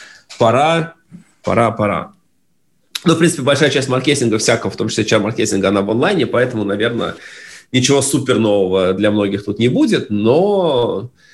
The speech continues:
офлайновые форматы, нельзя уже человека при-, привести к себе в офис и заманить его этим, да, то есть не получится.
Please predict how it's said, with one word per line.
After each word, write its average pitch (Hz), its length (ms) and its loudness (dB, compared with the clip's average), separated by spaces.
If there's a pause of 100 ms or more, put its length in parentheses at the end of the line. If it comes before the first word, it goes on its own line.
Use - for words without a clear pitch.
(560)
офлайновые 156 540 2
форматы, 143 440 0
нельзя 147 340 2
уже 107 180 -2
человека 113 1040 0
при-, 127 300 0
привести 127 440 -2
к - 40 -8
себе 107 240 0
в 110 100 0
офис 185 420 0
и 120 440 2
заманить 113 520 -2
его 87 160 -2
этим, - 300 -8
да, 123 180 0
то - 140 -10
есть - 340 -12
не 113 120 -4
получится. - 580 -4